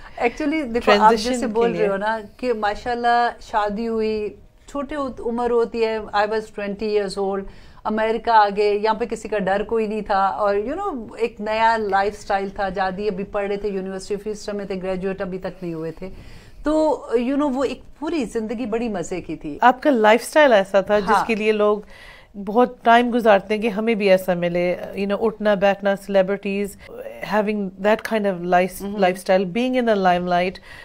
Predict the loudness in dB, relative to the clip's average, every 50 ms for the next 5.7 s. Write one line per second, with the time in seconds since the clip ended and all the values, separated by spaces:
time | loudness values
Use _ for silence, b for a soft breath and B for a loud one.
0 | B -4 -2 -2 0 2 2 2 4 4 4 4 4 2 2 2 0 -2 -2 -2
1 | -4 -4 -4 -2 0 -2 -2 -2 -6 -10 -6 -4 -2 0 0 0 0 0 0 0
2 | 0 0 0 -2 0 2 4 4 4 2 0 0 -2 -2 -2 -2 -2 -2 -4 -4
3 | -2 -4 -4 -6 B B B B B B B B -6 -6 -6 -6 -8 -10 -12 -12
4 | -14 -14 -14 -16 -16 -18 -20 -18 -10 -4 -2 2 2 2 2 2 2 4 6 8
5 | 8 8 8 6 4 2 2 2 0 0 0 0 -2